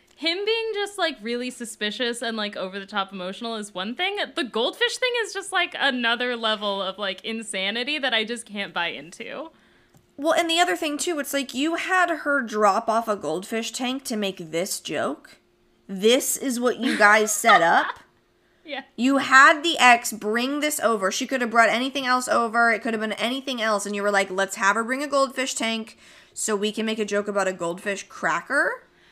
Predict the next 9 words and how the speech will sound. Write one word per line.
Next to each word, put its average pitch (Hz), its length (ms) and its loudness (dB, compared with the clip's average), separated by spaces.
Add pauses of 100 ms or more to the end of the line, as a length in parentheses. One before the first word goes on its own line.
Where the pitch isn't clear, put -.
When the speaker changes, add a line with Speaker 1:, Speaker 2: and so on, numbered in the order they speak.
(460)
Speaker 1:
Yeah, 214 400 2
I 330 120 8
Speaker 2:
Guys, 392 100 -2
Speaker 1:
think, 466 200 0 (140)
like, 466 100 0
Speaker 2:
we 269 140 0
can 269 220 0
do 247 180 -2
better. 165 500 0